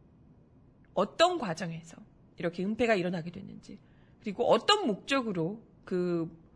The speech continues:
무리하게 많은 철근들이 과적해서 실렸었는지, 그래서 배를 위험에 빠뜨렸는지, 이런 것들을 확실하게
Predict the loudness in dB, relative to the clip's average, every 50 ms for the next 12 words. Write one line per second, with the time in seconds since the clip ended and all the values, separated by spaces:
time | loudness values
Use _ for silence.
0 | -20 -10 -4 -2 2 4 4 6 4 4 2 0 -2 -4 -4 -4 -4 -2 -2 -4
1 | -6 -6 -6 -6 -4 -4 -4 -6 -6 -8 -14 -16 -16 -14 -4 -2 -2 -2 -2 -4
2 | -6 -10 -16 -16 -16 -20 -20 -20 -20 _ -20 -20 _ -18 -12 -4 0 0 0 0
3 | 0 -4 -8 -8 -12 -14 -18 -20 -20 -20 -20 _ _ -10 -6 -4 -4 -4 -2 0
4 | 0 0 0 -2 0 2 2 2 2 2 0 0 -2 -2 -2 -2 -2 -2 -4 -6
5 | -10 -12 -16 -20 -20 -20 -20 -20 -20 -20 -20 -20 -20 -20 -20 -12 -2 0 0 2
6 | 2 0 -2 -4 -8 -10 -10 -12 -12 -12 -12 -10 -8 -6 -2 0 0 0 0 0
7 | 0 2 2 2 0 -2 -8